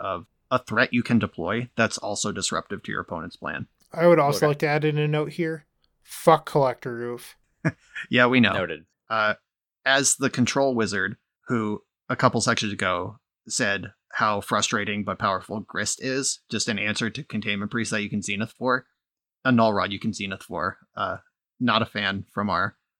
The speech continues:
Speaker 1: resident Storm wizard.
Speaker 3: All right, now if we take a look at these cards here, many of these powerful creatures are just good enough to build decks around. Hull Breacher can just be a card you play in your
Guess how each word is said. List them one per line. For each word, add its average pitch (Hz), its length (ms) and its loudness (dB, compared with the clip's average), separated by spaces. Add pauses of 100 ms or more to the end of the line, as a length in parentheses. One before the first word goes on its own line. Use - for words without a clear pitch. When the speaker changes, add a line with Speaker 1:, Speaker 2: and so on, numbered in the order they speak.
(300)
Speaker 1:
resident 101 360 -4
Storm 92 300 -6
wizard. 87 320 -10 (320)
Speaker 3:
All 101 80 -4
right, 82 240 -4
now 120 300 -4
if 135 180 -2
we 151 220 -6
take - 240 -4
a 269 60 0
look 107 380 -2
at 104 220 -8
these 90 420 -10
cards 87 600 -4
here, 80 340 -10 (640)
many 117 420 -2
of 139 240 -2
these 117 380 -12
powerful 107 500 -4
creatures 147 480 -8 (220)
are 107 80 2
just 139 260 -10
good 101 180 0
enough 123 240 -2
to 120 120 -6
build 101 420 -2 (140)
decks 101 280 -2
around. - 500 -12 (500)
Hull 170 220 2
Breacher 220 340 0
can 160 160 -2
just 160 200 -6
be 185 120 -4
a 143 80 -2
card 135 340 2
you 127 80 -8
play 123 440 2
in 101 340 -8
your 98 360 -6